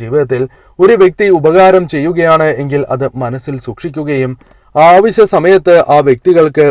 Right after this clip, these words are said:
ഉപകാരം ചെയ്യുന്നവരാണ് എന്ന് തന്നെ പറയാം. മനസ്സിൽ എപ്പോഴും അത്തരത്തിലൊരു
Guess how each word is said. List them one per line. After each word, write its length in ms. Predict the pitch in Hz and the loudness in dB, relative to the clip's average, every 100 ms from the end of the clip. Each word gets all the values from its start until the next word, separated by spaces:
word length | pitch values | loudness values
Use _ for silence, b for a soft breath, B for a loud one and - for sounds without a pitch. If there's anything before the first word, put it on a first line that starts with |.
| - | 0
ഉപകാരം 500 | 127 131 156 151 143 131 | -2 0 2 2 0 -6
ചെയ്യുന്നവരാണ് 720 | - 117 135 139 131 123 120 120 - | -10 -8 -8 -6 -4 -4 -6 -8 -10
എന്ന് 140 | 120 113 | -12 -10
തന്നെ 180 | 120 113 | -10 -12
പറയാം. 380 | 104 98 127 147 - _ _ _ | -12 -6 -6 -6 -12 _ _ _
മനസ്സിൽ 360 | 107 127 156 131 135 _ _ _ | -8 -4 -2 -2 -6 _ _ _
എപ്പോഴും 560 | 127 117 - 156 147 143 - | -8 -8 -4 -2 0 -2 -6
അത്തരത്തിലൊരു 600 | 117 - 143 131 139 127 | -8 -4 -2 -2 -2 -4